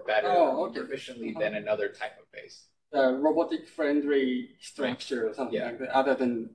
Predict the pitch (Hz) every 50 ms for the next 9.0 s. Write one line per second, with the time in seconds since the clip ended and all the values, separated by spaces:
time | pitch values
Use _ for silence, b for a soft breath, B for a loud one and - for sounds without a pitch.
0 | _ _ 135 120 110 110 107 107 - - - _ _ _ - 117 113 - 123 147
1 | 143 143 139 139 135 131 131 127 123 123 120 120 120 123 - - - 123 117 117
2 | - - 120 113 110 110 107 - _ _ _ _ _ 143 131 120 127 - - -
3 | _ _ 131 120 110 104 104 - 135 131 135 135 127 123 120 - 131 123 120 -
4 | 127 113 - - - 131 117 - - - - 117 107 104 104 110 - _ _ 131
5 | 110 117 117 110 - - - - 127 - B B B B B - 196 214 214 -
6 | 175 190 185 165 147 - - - _ _ _ _ _ _ _ _ 226 254 247 -
7 | - - 262 254 - 208 185 185 180 160 - - 160 139 131 151 156 - - 143
8 | 131 - - 147 - - 160 156 147 143 131 123 135 131 131 143 143 135 123 B